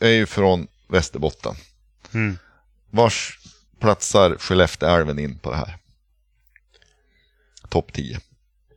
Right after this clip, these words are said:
Speaker 2: Mm.
Speaker 1: Och vet du hur lång den är?
Speaker 2: Nej, inte i mil, eh, kanske femtio, men fyrtiofem. Jag skulle tro att den är kanske femma eller något sånt.
Speaker 1: Den kommer på plats tio.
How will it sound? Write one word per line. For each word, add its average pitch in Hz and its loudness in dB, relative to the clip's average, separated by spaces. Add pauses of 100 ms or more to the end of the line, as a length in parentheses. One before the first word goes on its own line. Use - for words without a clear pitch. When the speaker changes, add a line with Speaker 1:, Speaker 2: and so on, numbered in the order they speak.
(140)
Speaker 2:
Mm. 104 -6 (600)
Speaker 1:
Och 98 2
vet 98 4
du 98 2
hur 85 4
lång 98 4
den 73 2
är? 58 -2 (540)
Speaker 2:
Nej, 113 2
inte 110 -8
i 143 -6
mil, 101 -4
eh, 98 -10 (280)
kanske 101 -6 (520)
femtio, 101 -2
men 95 -6 (560)
fyrtiofem. 101 -6 (880)
Jag 110 0
skulle 98 -4
tro 117 4
att 104 2
den 107 2
är 104 -4
kanske 98 -2 (500)
femma 104 2
eller 107 4
något 104 -2
sånt. 107 -8 (1080)
Speaker 1:
Den 127 2
kommer 175 2
på 127 0
plats - 0
tio. 101 -2